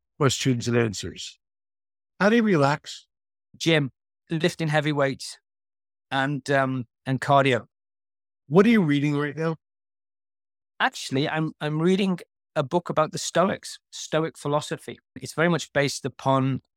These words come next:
Speaker 2: Marcus Aurelius. I'll get this wrong, but Epi-, Epi-, Seneca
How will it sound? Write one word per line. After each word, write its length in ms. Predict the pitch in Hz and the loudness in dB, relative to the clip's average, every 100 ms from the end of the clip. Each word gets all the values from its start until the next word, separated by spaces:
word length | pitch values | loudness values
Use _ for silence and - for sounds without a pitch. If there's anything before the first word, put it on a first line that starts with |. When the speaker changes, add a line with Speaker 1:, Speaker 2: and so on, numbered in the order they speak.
| 143 | -6
Speaker 2:
Marcus 480 | 139 143 - 143 | -2 -2 -2 -6
Aurelius. 720 | 135 131 139 151 175 - - - _ _ _ _ _ | -4 -2 0 0 -2 -4 -14 -20 _ _ _ _ _
I'll 120 | 131 | -14
get 220 | 131 147 139 | -4 -4 -4
this 220 | 127 - | -6 0
wrong, 340 | 135 143 147 | 2 2 0
but 180 | 123 123 - | -2 -6 -4
Epi-, 300 | 143 - 127 _ - | -6 -4 -8 _ -8
Epi-, 260 | 156 - - _ _ _ - | -8 -6 -12 _ _ _ -10
Seneca 640 | - 180 165 147 135 139 | -4 0 0 0 0 -2